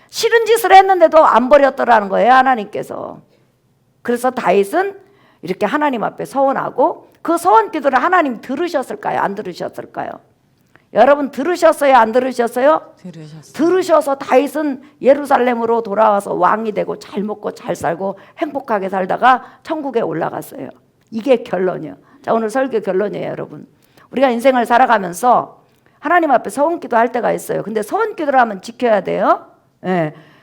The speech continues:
Speaker 1: 그런데 중요한 것은 하나님이 이 다윗의 서원 기도를 통해서 하나님이 이 세상에서 가장 기뻐하는 것이 뭐냐?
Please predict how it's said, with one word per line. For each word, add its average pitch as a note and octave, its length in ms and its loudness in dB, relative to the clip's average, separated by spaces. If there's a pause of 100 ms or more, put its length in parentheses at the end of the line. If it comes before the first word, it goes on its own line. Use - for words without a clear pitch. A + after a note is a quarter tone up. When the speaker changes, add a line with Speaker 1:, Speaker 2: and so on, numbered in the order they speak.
(400)
Speaker 1:
그런데 A3 760 2 (720)
중요한 C#4+ 420 4
것은 G#3 600 -2 (440)
하나님이 G4+ 880 2
이 E4 80 -4
다윗의 F4 560 4
서원 G4 400 0
기도를 E4 320 -4
통해서 D4 420 2
하나님이 E4+ 460 2
이 D4+ 40 -2
세상에서 D4+ 480 -2
가장 - 280 -12 (720)
기뻐하는 C#4+ 460 2
것이 A#3 220 -2
뭐냐? F3 640 -6